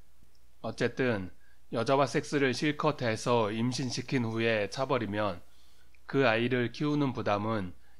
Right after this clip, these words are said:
여자, 여자의 친족, 여자의 미래 남편이 짊어지게 될 겁니다. 이런 경우에 남자가 비용 대비 이득을 아주 많이 볼 수 있기 때문에 나이 많은 여자를 선택한다고 해도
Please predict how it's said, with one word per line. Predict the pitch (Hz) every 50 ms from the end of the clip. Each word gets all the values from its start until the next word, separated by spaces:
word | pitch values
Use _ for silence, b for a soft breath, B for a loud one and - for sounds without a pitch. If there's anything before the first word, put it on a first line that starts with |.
| b b -
여자, | 131 110 113 110 - 117 107 98 90 87 - b b b b b b
여자의 | - 117 117 131 131 123 120 117
친족, | - - 156 139 139 131 131 117 104 92 85 - b b b b b b b
여자의 | 117 113 117 123 135 131 131 123 113
미래 | 117 117 123 123 139 135 120
남편이 | 120 104 104 107 104 - 127 120 123 123 117 113 107 98
짊어지게 | - - 127 120 123 123 120 - 127 113 120 110
될 | 104 113 104 101
겁니다. | - 101 98 95 90 - 92 92 - - - - - - - - - - - - - - - - - - - -
이런 | - 117 127 139 139
경우에 | 127 127 113 110 107 104 107 107 107 104 92 85 - b b b b b b b
남자가 | - 127 113 117 117 139 135 123 135 123 117 110
비용 | - - 131 131 139 139 131
대비 | 120 127 123 120 127 123 117 113 107
이득을 | 113 110 123 120 113 120 123 120 113 110
아주 | 101 95 107 110 131 135 123
많이 | 117 113 113 123 127 123
볼 | 127 123 117
수 | 107 - - 135 123
있기 | 113 104 95 - 117 -
때문에 | - 110 101 101 101 104 110 110 98 87 - b b b b b b b b b -
나이 | 127 120 127
많은 | 139 147 143 135 139 127 120
여자를 | 117 113 110 123 120 123 120 120 110
선택한다고 | 107 - 151 151 143 147 147 143 147 143 131 135 127 117 117 110
해도 | 101 101 95 - 107 110 104 95 90